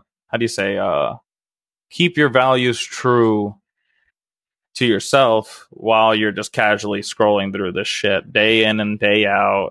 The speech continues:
And, like, it's constantly trying to sell you something, whether it's the actual physical body appearance itself or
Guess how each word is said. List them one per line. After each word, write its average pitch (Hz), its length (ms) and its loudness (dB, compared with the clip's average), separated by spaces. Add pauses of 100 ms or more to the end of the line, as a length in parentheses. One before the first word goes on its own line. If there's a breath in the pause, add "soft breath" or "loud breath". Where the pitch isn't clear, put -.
And, 104 220 -4
like, 98 360 -6
it's - 300 -8
constantly 117 560 0
trying 107 340 -2
to 101 120 -8
sell 127 260 2
you 127 160 0
something, 117 720 0
whether 104 280 0
it's - 280 -6
the 95 320 0
actual 107 560 -2
physical 117 400 -2
body 107 340 2
appearance 104 560 -2
itself 139 540 0
or 107 560 0